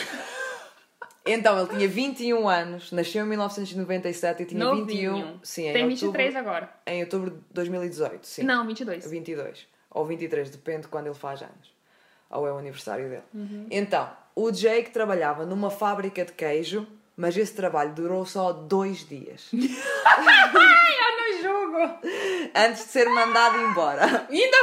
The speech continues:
Speaker 2: foi demitido.
Speaker 1: Foi.
Speaker 2: Achei que ele tinha, tipo, ai,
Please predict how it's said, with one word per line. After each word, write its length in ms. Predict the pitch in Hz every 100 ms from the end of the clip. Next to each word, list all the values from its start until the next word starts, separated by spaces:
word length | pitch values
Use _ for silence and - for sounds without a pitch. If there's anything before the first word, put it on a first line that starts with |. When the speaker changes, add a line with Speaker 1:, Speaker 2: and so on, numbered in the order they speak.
| 508
Speaker 2:
foi 240 | 494 494
demitido. 800 | 480 539 587 605 480 427 240 226
Speaker 1:
Foi. 300 | 262 - 170
Speaker 2:
Achei 300 | - - 392
que 80 | 381
ele 200 | 381 440
tinha, 440 | 453 415 415 392 311
tipo, 380 | 330 294 294 233
ai, 340 | 214 269